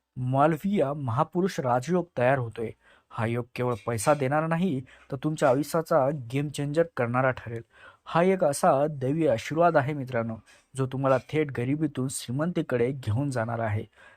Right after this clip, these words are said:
लक्षात ठेवा, नोव्हेंबर महिना तुम्हाला अनपेक्षित ठिकाणाहून प्रचंड असा धनलाभ होईल. जुन्या गुंतवणुकीतून अचानक मोठा परतावाही मिळेल. एखादी लॉटरी लागेल किंवा असा मोठा व्यवसाय करार होईल, ज्यामुळे तुम्ही एका रात्रीत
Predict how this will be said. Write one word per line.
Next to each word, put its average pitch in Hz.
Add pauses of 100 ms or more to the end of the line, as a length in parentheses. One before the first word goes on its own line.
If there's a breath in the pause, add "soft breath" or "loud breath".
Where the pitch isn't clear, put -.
(120)
लक्षात 113
ठेवा, 165
नोव्हेंबर 143
महिना 110 (960)
तुम्हाला 123
अनपेक्षित 139 (380 loud breath)
ठिकाणाहून 170
प्रचंड 180
असा 175
धनलाभ 135
होईल. 123 (440 loud breath)
जुन्या 175 (100)
गुंतवणुकीतून 185
अचानक 165
मोठा 160
परतावाही 165
मिळेल. 139 (380 soft breath)
एखादी 156
लॉटरी 131
लागेल 180
किंवा 170
असा 170
मोठा 139
व्यवसाय 143 (100)
करार 175
होईल, 147 (420 loud breath)
ज्यामुळे 147
तुम्ही 180
एका 180
रात्रीत 120